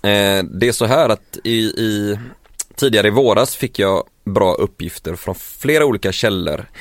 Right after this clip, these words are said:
inom Blåvitt och, eh, kring Blåvitt att, eh, Lasse Vibe faktiskt tackade ja till ett bud från Kina i vintras.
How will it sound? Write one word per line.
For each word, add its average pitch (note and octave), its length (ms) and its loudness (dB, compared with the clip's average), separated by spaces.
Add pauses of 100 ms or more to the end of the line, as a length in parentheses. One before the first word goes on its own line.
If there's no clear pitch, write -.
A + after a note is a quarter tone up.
(200)
inom G#2+ 340 0
Blåvitt A2+ 520 -2
och, - 360 -6
eh, A#2 260 0
kring F#2+ 440 0
Blåvitt E2+ 440 -2
att, - 340 -8
eh, F2+ 200 -4 (1200)
Lasse B2 220 0
Vibe A#2+ 240 0
faktiskt B2 260 -4
tackade G#2+ 320 0 (120)
ja B2+ 360 0
till B2 160 -4
ett - 260 -6 (220)
bud G#2+ 460 0
från G#2 200 -2
Kina F#2+ 360 -2
i F2+ 60 -4
vintras. - 640 -6